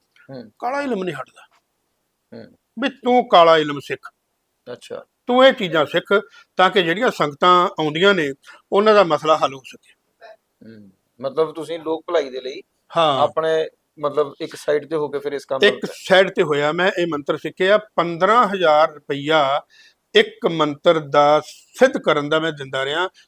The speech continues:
Speaker 2: ਉਹ ਬੰਦਾ ਇੱਥੇ ਆ ਕੇ ਮੈਨੂੰ ਮੰਤਰ ਸਿੱਧ ਕਰਾਉਂਦਾ ਜੀ। ਇੱਥੇ ਥੋੜ੍ਹੀ ਦੂਰ ਮੇਰਾ ਡੇਰਾ ਆ,
Speaker 1: ਹੂੰ।
Speaker 2: ਅ, ਭੋਰੇ 'ਚ ਬੈਠਦੇ ਸੀ ਅਸੀਂ,
Speaker 1: ਜੀ।
Speaker 2: ਉੱਥੇ ਉਹ ਬੰਦਾ ਸਿੱਧ ਕਰਾ ਕੇ ਜਾਂਦਾ ਸੀ ਮੈਨੂੰ।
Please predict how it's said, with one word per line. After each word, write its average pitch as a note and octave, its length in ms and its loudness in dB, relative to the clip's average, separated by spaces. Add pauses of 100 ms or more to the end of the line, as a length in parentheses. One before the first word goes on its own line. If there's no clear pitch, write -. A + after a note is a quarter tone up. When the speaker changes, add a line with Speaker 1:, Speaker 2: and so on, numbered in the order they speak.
(120)
Speaker 2:
ਉਹ E3+ 60 0
ਬੰਦਾ D#3 220 0
ਇੱਥੇ E3+ 440 0
ਆ D3 160 4
ਕੇ E3+ 180 -4
ਮੈਨੂੰ D#3 300 -6
ਮੰਤਰ C#3+ 300 -8
ਸਿੱਧ D#3 220 -10
ਕਰਾਉਂਦਾ D3 320 -8
ਜੀ। D#3 80 -12 (320)
ਇੱਥੇ E3 180 -6 (160)
ਥੋੜ੍ਹੀ G#3+ 200 -2
ਦੂਰ F#3 220 0
ਮੇਰਾ E3 180 0
ਡੇਰਾ C#3+ 260 -2
ਆ, F#3+ 140 2 (320)
Speaker 1:
ਹੂੰ। C3 100 -18
Speaker 2:
ਅ, D3 360 -2
ਭੋਰੇ D#3 280 2
'ਚ D3 100 -8
ਬੈਠਦੇ C#3 380 -6
ਸੀ D#3+ 140 -6
ਅਸੀਂ, A3 220 -8 (260)
Speaker 1:
ਜੀ। A#2+ 160 -18 (260)
Speaker 2:
ਉੱਥੇ G3 260 0
ਉਹ F#3+ 80 4
ਬੰਦਾ D3+ 300 -2
ਸਿੱਧ D#3 240 -8
ਕਰਾ C3 240 -4
ਕੇ C#3 140 -10
ਜਾਂਦਾ A2+ 300 -16
ਸੀ G2 100 -20
ਮੈਨੂੰ। - 240 -20